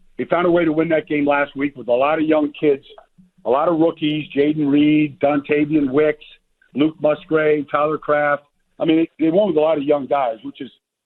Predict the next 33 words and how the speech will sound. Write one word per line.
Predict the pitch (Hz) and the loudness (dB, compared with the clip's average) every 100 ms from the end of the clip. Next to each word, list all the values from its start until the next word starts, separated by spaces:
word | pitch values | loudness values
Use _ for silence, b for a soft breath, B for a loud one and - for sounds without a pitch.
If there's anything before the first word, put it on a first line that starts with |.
| _ _ _ | _ _ _
a | - | -8
good | 139 214 - | -2 -2 0
sign, | 190 156 156 156 | 0 0 0 -4
and | 139 | -6
Jordan | 139 185 180 | -2 0 2
Love | 175 - | 0 0
played | 185 | -2
well | 170 220 220 | 0 0 2
last | 143 123 117 | 0 0 -6
week. | 104 - _ _ _ _ _ | -16 -16 _ _ _ _ _
But | 165 | 0
I | 185 196 | 2 0
think | 233 202 | -4 -4
this | 202 - | -6 -2
is | 156 120 - _ _ _ _ - _ - | -4 -4 -16 _ _ _ _ -20 _ -4
Detroit's | 151 - 165 160 143 - | -4 0 0 0 0 -2
national | 143 147 143 - 123 | -2 0 -2 -4 -8
coming | - 143 127 120 | -4 -2 0 0
out | 123 - | 0 -2
party, | 123 117 98 - _ _ _ _ _ - | 0 0 -2 -12 _ _ _ _ _ -2
uh, | 117 | -2
to, | 107 110 - _ | -2 -8 -20 _
to | 107 - | -14 -6
kick | 156 - | -4 0
off | 139 123 - | 0 0 -4
Thanksgiving | 127 113 139 120 110 | -8 -6 -4 -2 0
weekend. | 113 113 113 101 92 _ _ b - | 0 0 -2 -2 -6 _ _ b -8
I | 127 151 | -4 -2
think | 190 165 | -2 -4
Detroit's | 131 - 143 117 - | -6 0 0 0 -4
gonna | 131 113 | -4 -2
come | - 113 | 0 0
out | 107 | 0